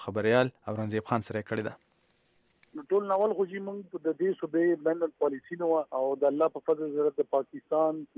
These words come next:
Speaker 2: د، د، د، د، په صوبو کې اولني زموږ د خیبر پښتونخوا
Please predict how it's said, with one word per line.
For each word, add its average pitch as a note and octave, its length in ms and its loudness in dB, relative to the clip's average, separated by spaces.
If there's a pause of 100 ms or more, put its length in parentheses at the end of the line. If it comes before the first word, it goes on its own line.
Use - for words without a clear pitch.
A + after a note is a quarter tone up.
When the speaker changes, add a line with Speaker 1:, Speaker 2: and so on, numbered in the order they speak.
(100)
Speaker 2:
د، C#3 260 2 (460)
د، C3 100 -4 (300)
د، - 20 2 (360)
د، C#3+ 120 0 (240)
په C3+ 160 0
صوبو D3 300 2
کې D#3 160 4
اولني D#3+ 280 4 (100)
زموږ D#3+ 280 0
د D3 160 4 (400)
خیبر F3+ 280 4 (100)
پښتونخوا C#3+ 440 0